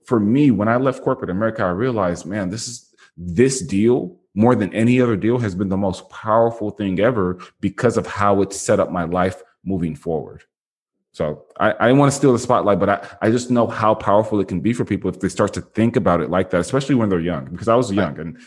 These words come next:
Speaker 1: you know, I was that exact age that you said, and I was thinking about all the things that you said. And that was much like, how do I do this? And that one deal changed everything.
Speaker 2: Yeah. And the crazy part about it is, you know, looking back in, you know, going fast forwarding twenty years,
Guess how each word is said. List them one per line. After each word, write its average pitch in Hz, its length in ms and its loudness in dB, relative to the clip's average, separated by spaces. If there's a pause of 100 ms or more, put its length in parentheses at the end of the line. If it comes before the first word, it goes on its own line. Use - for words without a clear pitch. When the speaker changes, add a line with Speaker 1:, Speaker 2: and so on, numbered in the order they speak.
Speaker 1:
you 107 80 0
know, 107 80 4
I - 20 4
was 101 120 2
that 117 140 4
exact 113 300 2
age 113 240 4
that 104 80 -2
you 101 140 -4
said, 101 260 2
and 95 100 -2
I 95 60 0
was 95 200 -2 (300)
thinking 123 220 2
about 107 220 4
all 117 180 4
the 120 80 0
things 120 220 2
that 95 60 2
you 107 100 0
said. 104 260 0
And 98 140 2
that 95 100 4
was 101 160 0
much 95 220 -6
like, 90 120 -4
how 98 120 -6
do 98 120 -6
I 85 60 -2
do 78 160 -8
this? 71 240 -10 (240)
And 90 260 -2 (140)
that 101 240 2
one 101 200 2
deal 92 180 2
changed 78 260 -6
everything. 69 420 -14 (300)
Speaker 2:
Yeah. 113 280 0
And 135 140 -2
the 131 60 -2
crazy 180 300 4
part 120 240 4
about 113 260 4
it 120 160 -2
is, 110 400 -2 (220)
you 123 100 -2
know, 110 320 0
looking 131 380 2
back 113 320 0 (360)
in, 110 420 -6
you 120 100 -2
know, 98 200 -4 (200)
going 135 280 2
fast - 280 -2
forwarding 120 240 0
twenty 127 240 -2
years, 135 400 0